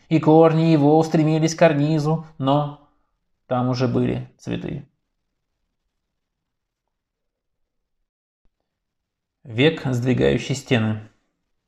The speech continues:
Век, сдвигающий стены, бросаться на силуэты дворовых огней, брешь пробивать в мировом потолке интеллекта, разум плетей. В сетке мы, в сетке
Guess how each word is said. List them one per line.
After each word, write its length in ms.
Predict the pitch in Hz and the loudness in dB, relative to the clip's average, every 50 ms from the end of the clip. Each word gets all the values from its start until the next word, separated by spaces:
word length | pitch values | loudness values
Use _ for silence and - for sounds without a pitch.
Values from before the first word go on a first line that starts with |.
| _ _ _ _ _ _ _ _ _ _ _ _ _ _ _ _ _ _ _ _ _ _ _ _ _ _ _ _ | _ _ _ _ _ _ _ _ _ _ _ _ _ _ _ _ _ _ _ _ _ _ _ _ _ _ _ _
Век, 400 | - 113 113 127 135 147 147 - | -10 -2 2 2 2 2 2 0
сдвигающий 580 | 135 120 143 147 135 139 139 139 143 143 143 160 | -4 0 0 0 2 4 4 4 2 2 0 -4
стены, 680 | - - - 135 131 139 139 139 139 143 147 147 143 143 _ _ _ _ - | -4 -4 -2 0 2 2 2 0 0 0 -2 -4 -6 -8 _ _ _ _ -2
бросаться 760 | 131 139 160 160 - - 135 143 147 147 143 - - 151 143 | 2 2 2 2 4 4 6 6 4 4 0 -2 -2 0 0
на 120 | 156 156 | 0 0
силуэты 800 | 160 170 160 160 156 139 135 143 143 143 143 - 151 143 143 143 | 2 4 4 6 6 6 6 6 4 2 0 -2 -4 -4 -4 -4
дворовых 640 | - 139 147 160 160 156 165 170 160 160 160 - 170 | 0 2 4 4 6 4 4 2 2 2 2 4 2
огней, 640 | 165 156 156 147 147 156 151 147 143 151 - - _ _ - | 2 2 2 0 0 0 0 -2 -2 -4 -6 -12 _ _ -6
брешь 460 | 135 139 160 165 165 160 160 160 - | 0 2 4 4 4 4 2 2 0
пробивать 800 | - 180 170 156 165 165 147 143 151 156 147 151 - - - - _ _ - | 0 0 2 4 4 4 6 6 6 6 4 -2 -6 -12 -20 -20 _ _ -4
в 100 | 139 139 | 0 4
мировом 480 | 160 170 170 165 156 160 175 175 170 170 | 4 6 6 6 6 6 4 4 4 2
потолке 460 | 165 170 170 165 165 170 165 160 165 | 4 4 2 2 4 4 4 4 4
интеллекта, 840 | 170 165 165 175 151 143 147 156 156 156 - - 160 151 151 - - _ _ | 4 2 2 2 2 4 2 2 0 -2 -6 -8 -8 -8 -8 -10 -14 _ _
разум 400 | - 135 135 135 135 135 147 143 | 0 4 6 6 6 4 2 0
плетей. 680 | 143 147 147 143 143 139 139 147 143 139 147 147 - - _ _ _ _ _ | 0 0 -2 0 0 0 0 0 0 -2 -4 -8 -12 -16 _ _ _ _ _
В 60 | - | -10
сетке 400 | - - 151 160 160 160 - - | -2 -2 0 0 -2 -4 -4 -2
мы, 140 | 127 123 127 | 0 0 0
в 40 | 123 | -2
сетке 640 | - - 151 147 143 143 - - 143 131 135 143 | -2 -2 -2 -2 -2 -4 -8 -12 -12 -10 -12 -12